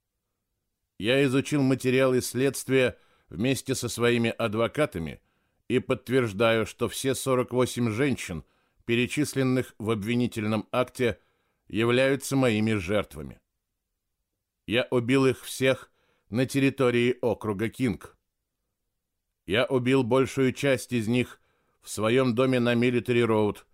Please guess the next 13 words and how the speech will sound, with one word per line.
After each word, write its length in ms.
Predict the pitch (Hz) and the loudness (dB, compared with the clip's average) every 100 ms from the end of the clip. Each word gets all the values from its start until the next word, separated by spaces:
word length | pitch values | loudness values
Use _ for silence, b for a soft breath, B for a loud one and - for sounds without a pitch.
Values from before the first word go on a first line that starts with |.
| _ _ _ _ - | _ _ _ _ -6
а 100 | 107 | -4
также 380 | 151 135 117 | 0 -2 0
ещё 360 | 131 131 - 147 | 2 0 0 -2
нескольких 680 | 139 135 - 139 - 127 - - | 0 0 -2 -6 -4 -6 -6 -8
в 80 | |
моём 360 | 110 117 113 113 | -2 0 2 0
пикапе 600 | - 110 127 127 120 95 _ _ _ _ | -2 -2 0 0 0 -2 _ _ _ _
неподалёку 680 | 101 143 165 151 147 160 160 | -2 0 0 2 2 2 0
от 280 | 160 135 107 | 0 -2 0
места, 360 | 117 113 - | -2 -2 -4
где 240 | 113 107 101 | -2 0 2
их 200 | 95 - | 0 -2
подсадил. 640 | 107 - - 107 71 71 | -8 -6 -4 -4 -4 -10